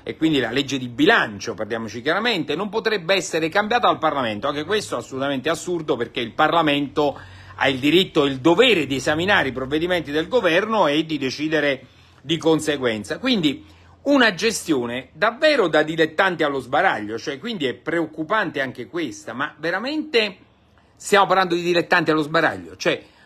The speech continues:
vo-, un giorno vogliono aumentare le tasse sulla casa, sugli affitti, la cedolare secca, maggiore, minore, invece andare a recuperare tutto ciò che è in nero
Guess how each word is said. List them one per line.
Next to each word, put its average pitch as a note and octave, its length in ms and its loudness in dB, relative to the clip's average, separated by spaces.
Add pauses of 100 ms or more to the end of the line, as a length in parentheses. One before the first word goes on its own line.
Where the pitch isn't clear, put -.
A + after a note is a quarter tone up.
(100)
vo-, G#3 380 0
un F#3+ 180 0
giorno B3 360 6
vogliono A3 240 0
aumentare G3+ 300 2
le F#3 60 2
tasse F3 260 -2
sulla C#3 260 -4
casa, E2+ 360 -12 (720)
sugli G3+ 260 0
affitti, G#2 600 -6 (240)
la D3 160 0
cedolare D#3+ 420 4
secca, E3 440 0
maggiore, C#3 500 0
minore, D3+ 340 0
invece A3 240 0
andare G3+ 280 4
a E3 80 2
recuperare F3 800 4
tutto G#3+ 320 -2
ciò A3 240 4
che F#3+ 100 -2
è F#3 40 2
in F#3+ 120 -2
nero B2 580 -2